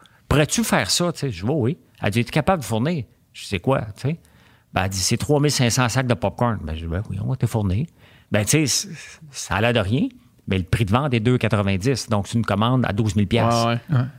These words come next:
Speaker 1: Fait que si j'y réponds pas, elle a peut-être en train de regarder autre chose,
Speaker 3: Ouais.
Speaker 1: là.
Speaker 2: Mhm.
Speaker 3: Puis si
Speaker 1: Euh,
Speaker 3: tu peux pas fournir, tu trouves un moyen de pouvoir fournir.
Speaker 2: Ben
Speaker 1: ben,
Speaker 2: ouais, c'est ça,
Speaker 1: effectivement,
Speaker 2: ça.
Speaker 1: mais ça
Speaker 2: <laughs> Il y a, le nom n'est pas une question, là.
Speaker 1: <laughs> Mais non, on a la capacité de fournir ça. On en
Speaker 3: Ouais.
Speaker 1: fait plus que ça par jour. Donc,
Speaker 3: Ouais.
Speaker 1: c'est pas,
Speaker 3: Mhm.
Speaker 1: c'est pas un problème.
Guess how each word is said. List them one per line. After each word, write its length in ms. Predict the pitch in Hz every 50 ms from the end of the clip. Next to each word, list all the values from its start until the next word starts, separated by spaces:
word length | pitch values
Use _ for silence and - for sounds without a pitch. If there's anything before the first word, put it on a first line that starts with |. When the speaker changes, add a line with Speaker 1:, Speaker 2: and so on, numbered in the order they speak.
| - -
Speaker 1:
Fait 160 | - 101 95
que 40 | - - - -
si 220 | - - - 160 156
j'y 140 | 131 151
réponds 320 | 143 135 135 143 151 120 95
pas, 240 | - 160 180 202 214 - -
elle 100 | 110 107
a 40 | 101
peut-être 280 | - 110 113 127 -
en 80 | 113 117
train 160 | 113 107 113 113
de 60 | 113
regarder 300 | 98 101 107 101 107 113
autre 180 | 113 110 -
chose, 260 | - 151 170 160 127 127
Speaker 3:
Ouais. 60 | 131 110
Speaker 1:
là. 100 | 110 113
Speaker 2:
Mhm. 260 | 127 123 117 127 131 123 - - - - -
Speaker 3:
Puis 120 | - 127
si 100 | 113 147
Speaker 1:
Euh, 40 | 160
Speaker 3:
tu 80 | - -
peux 120 | - 165
pas 120 | 139 160 156
fournir, 320 | - 156 135 143 160 165
tu 80 | - -
trouves 180 | - 147 135
un 60 | 135 131
moyen 240 | 131 127 123 127
de 60 | 131 123
pouvoir 240 | - 123 120 120 -
fournir. 320 | 113 117 - 117 127 135 151 - -
Speaker 2:
Ben 60 | 117 117
Speaker 1:
ben, 40 | 131
Speaker 2:
ouais, 0 |
c'est 160 | 139 135 127
ça, 100 | 107 107
Speaker 1:
effectivement, 380 | 113 107 - 127 123 131 139 139
Speaker 2:
ça. 60 | 139
Speaker 1:
mais 100 | 117 117
ça 160 | - - 151 139 156
Speaker 2:
<laughs> 60 | 123
Il 60 | 135
y 20 |
a, 80 | 156 170
le 80 | 160 147
nom 320 | 156 160 170 180 190 185
n'est 140 | 175 151 123
pas 260 | - 147 143 143 139
une 80 | 131 123
question, 460 | - 127 120 180 127 127 117 117 117
là. 100 | 110 104 104
Speaker 1:
<laughs> 60 | 107
Mais 260 | 139 151 160 160 156
non, 160 | 160 185 185 160
on 100 | 143 147
a 80 | 147
la 100 | 139 131
capacité 460 | - 131 113 - 113 - - - 147
de 80 | 131 127
fournir 380 | - - 110 107 101 98 92 -
ça. 100 | - 139
On 80 | 110
en 60 | 98 101 92
Speaker 3:
Ouais. 20 |
Speaker 1:
fait 140 | - - 107
plus 180 | - - 120 -
que 100 | - 101
ça 140 | - - 104
par 160 | - 82 -
jour. 220 | 101 120 117 104
Donc, 120 | 90 - 120
Speaker 3:
Ouais. 40 |
Speaker 1:
c'est 120 | 117 110 101
pas, 140 | 107 113 117
Speaker 3:
Mhm. 80 | 107
Speaker 1:
c'est 100 | 92 -
pas 100 | - 117
un 60 | 110
problème. 420 | - 110 98 98 107 120 156 175